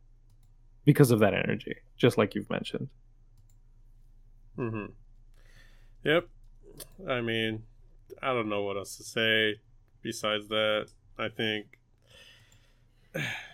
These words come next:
Speaker 2: I'd like, you know, there's certain games, um, they always say if your team is really good, they know how to win ugly, right?
Speaker 1: Mm-hmm.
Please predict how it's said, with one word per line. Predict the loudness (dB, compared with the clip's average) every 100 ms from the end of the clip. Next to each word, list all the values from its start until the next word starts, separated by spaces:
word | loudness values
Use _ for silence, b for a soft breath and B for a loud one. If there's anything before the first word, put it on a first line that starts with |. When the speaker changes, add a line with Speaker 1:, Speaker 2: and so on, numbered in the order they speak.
| B B _ _ -14 4
Speaker 2:
I'd | 8 8 8
like, | 6 4 -2 -16 -18 -12
you | 2 4
know, | 6
there's | 2 0
certain | 2 2 2 0
games, | 4 4 4 2 -2 -10 -18 -18 -18 -20 -20 -20 -20 -20 -20 -20 -20 -20 -20 -20 -18 -14 -2
um, | 2 4 4 2 0 -10 -16 -20 -20 -10 4
they | 6
always | 8 6
say | 6 8 10 8
if | 4 2
your | 0
team | 4 4 4
is | 2
really | 4 4
good, | 4 4 4
they | 4
know | 4
how | 4 4
to |
win | 6 4 4
ugly, | 0 -2 -8 -10 -12
right? | -6 -4 -4 -8 -20 -12 0
Speaker 1:
Mm-hmm. | 2 4 2 -2